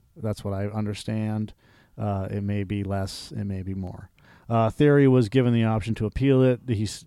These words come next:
which he stated he was not going to do because he would likely lose, and then Disney would delete the film and possibly get his channel taken down,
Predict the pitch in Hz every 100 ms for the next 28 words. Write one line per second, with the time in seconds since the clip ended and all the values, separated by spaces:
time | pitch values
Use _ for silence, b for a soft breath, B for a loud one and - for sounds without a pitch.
0 | - 117 - 113 - 120 110 110 104 95
1 | 107 101 113 113 104 117 127 117 117 113
2 | 110 110 104 107 98 107 113 139 120 113
3 | 113 113 107 107 101 110 113 117 113 107
4 | 107 - - 101 98 98 98 - 101 -
5 | 101 101 - 180 - 110 95 92 92